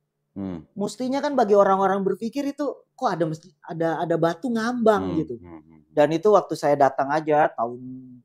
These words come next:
Speaker 2: delapan puluhan itu udah dilapisin kaca.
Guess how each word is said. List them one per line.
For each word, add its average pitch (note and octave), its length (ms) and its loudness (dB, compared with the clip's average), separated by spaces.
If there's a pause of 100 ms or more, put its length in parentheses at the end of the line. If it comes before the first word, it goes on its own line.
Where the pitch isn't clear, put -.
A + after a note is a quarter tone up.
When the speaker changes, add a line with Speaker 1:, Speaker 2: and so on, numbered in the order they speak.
(280)
Speaker 2:
delapan A#2+ 400 -8
puluhan B2 400 -4
itu F3 380 -6
udah C3 260 -2
dilapisin B2+ 960 -6
kaca. C3 460 -4